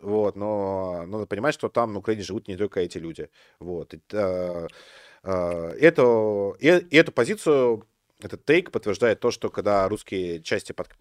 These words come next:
покинули Херсон, огромное, э, людей там, которые там остались, начали убивать, расстреливать буквально на улицах. Вот за этих людей нам и нужно бороться. Вот, потому что это такие же русские люди, как и все остальные.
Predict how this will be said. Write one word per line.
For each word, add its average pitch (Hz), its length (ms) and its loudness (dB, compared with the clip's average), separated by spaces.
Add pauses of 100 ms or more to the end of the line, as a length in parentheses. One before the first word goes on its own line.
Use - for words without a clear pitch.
покинули 95 360 -8
Херсон, 208 540 -4
огромное, 98 460 -8
э, 92 320 -6
людей 95 260 -4
там, 107 260 -8 (200)
которые 107 200 -4
там 101 140 -4
остались, 95 300 -6
начали 104 240 -4
убивать, 104 360 2
расстреливать 120 400 -2
буквально 95 320 -4
на 82 120 -10
улицах. 82 400 -14 (280)
Вот 95 200 -6
за 92 80 0
этих 123 260 2
людей 131 320 -2
нам 104 200 -8
и 87 40 -12
нужно 107 240 -10
бороться. 82 460 -10 (240)
Вот, 80 240 -12
потому 90 240 -14
что 87 100 -16
это - 80 -16
такие - 220 -12
же 80 120 -8
русские - 300 -12
люди, 160 180 -2
как 82 180 -12
и 85 40 -18
все - 180 -6
остальные. 80 460 -12